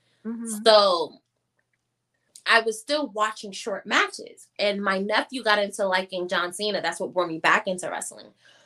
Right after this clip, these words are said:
Speaker 2: My nephew started liking John Cena because of the Fred movie.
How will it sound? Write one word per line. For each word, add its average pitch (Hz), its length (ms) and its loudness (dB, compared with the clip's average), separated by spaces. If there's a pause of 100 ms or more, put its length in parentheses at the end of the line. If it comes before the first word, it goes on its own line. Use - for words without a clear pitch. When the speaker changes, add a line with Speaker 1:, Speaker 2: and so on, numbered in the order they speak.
(140)
Speaker 2:
My 208 180 6
nephew 226 280 2
started 233 260 4
liking 208 300 -2
John 185 200 -2
Cena 208 180 -6
because 180 300 -6
of 151 60 -4
the 151 60 -8
Fred 226 400 2
movie. - 380 -10